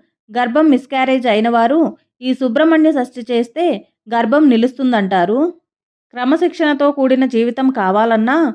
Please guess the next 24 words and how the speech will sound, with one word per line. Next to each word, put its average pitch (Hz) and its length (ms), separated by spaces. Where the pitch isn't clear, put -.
పిల్లలు 294 280
మాట 220 300
వినకపోయినా, 240 640
మొండిగా 262 440
ఉన్నా 226 300
ఒక 214 160
సంవత్సరం 247 480
పాటు 240 320
పిల్లల 254 280
చేత 277 280
కానీ 220 380
లేదా 269 280
తల్లిదండ్రులే 269 720
పిల్లలకి 294 460
బదులుగా 233 580
కానీ 214 400
భుజంగ 285 500
ప్రయాత 240 520
స్తోత్రం 247 500
చదివితే 226 480
చాలా 262 340
మార్పు 226 360
వస్తుందండి 220 600
పిల్లల్లో. 208 520